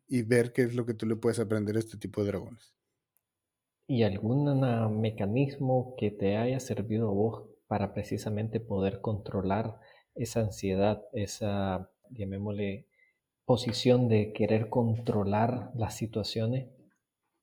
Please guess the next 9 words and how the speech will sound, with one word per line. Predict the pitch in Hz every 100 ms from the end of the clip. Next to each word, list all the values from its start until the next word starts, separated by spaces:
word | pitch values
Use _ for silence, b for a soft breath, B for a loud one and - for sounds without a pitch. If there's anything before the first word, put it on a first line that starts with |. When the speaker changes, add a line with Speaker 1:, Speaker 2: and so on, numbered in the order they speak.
| _
Speaker 2:
Porque | - 107 101 95
me | 101
hablas | 98 95 104
de | 113 107 101 101 101
tener | 104 104 110
esa | 113 117
preocupación | 117 95 107 - 117 110 104
de | 98 98 _ _
cómo | - 113 110 104 101